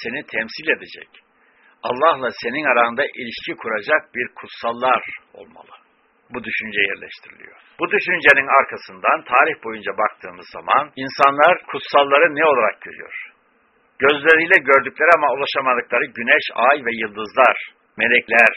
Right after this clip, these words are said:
toplumda hayranlık duydukları güçlü, kuvvetli yöneticiler, Firavun, Nemrut, Sezarlar gibi. Bunlar da Allah'ın yeryüzündeki temsilcileri olarak telakki edilmiş.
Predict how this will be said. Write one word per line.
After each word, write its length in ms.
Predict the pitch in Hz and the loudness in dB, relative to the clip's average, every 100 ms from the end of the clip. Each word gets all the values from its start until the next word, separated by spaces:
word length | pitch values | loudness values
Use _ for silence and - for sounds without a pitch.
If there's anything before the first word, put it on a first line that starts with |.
| - - - | -4 -20 -4
toplumda 500 | 135 127 139 139 156 | -2 -2 -4 2 2
hayranlık 720 | 147 123 131 131 127 151 - | 4 2 2 2 -2 -6 -10
duydukları 500 | 123 120 117 - 117 | -10 -8 -10 -6 -6
güçlü, 420 | 135 107 117 - 147 | -6 -10 -10 -10 -12
kuvvetli 500 | - 107 113 - 135 117 | -12 0 0 0 -10 -6
yöneticiler, 680 | 110 110 98 101 117 110 - - _ _ _ | -6 -6 -10 0 4 4 0 -16 _ _ _
Firavun, 760 | - - 113 107 110 117 107 98 _ | -10 -2 0 0 -4 -8 -14 -20 _
Nemrut, 480 | 107 107 104 110 117 - | -8 -6 -8 -12 -12 -16
Sezarlar 520 | 101 98 104 107 113 92 | -12 -6 -2 0 0 -2
gibi. 180 | 85 - - _ _ _ _ _ - | -18 -20 -20 _ _ _ _ _ -18
Bunlar 340 | 101 117 139 | -6 -2 -2
da 60 | 104 - | -4 -8
Allah'ın 440 | 107 101 101 101 | -8 -6 -8 -8
yeryüzündeki 580 | 92 95 92 90 92 - | -14 -16 -16 -20 -20 -18
temsilcileri 680 | - 87 - - 82 - - _ _ _ _ _ _ - | -14 -14 -14 -20 -14 -14 -14 _ _ _ _ _ _ -20
olarak 300 | 90 73 - - | -10 -10 -12 -18
telakki 380 | - 82 - - | -12 -12 -14 -20
edilmiş. 340 | - 80 - | -20 -20 -20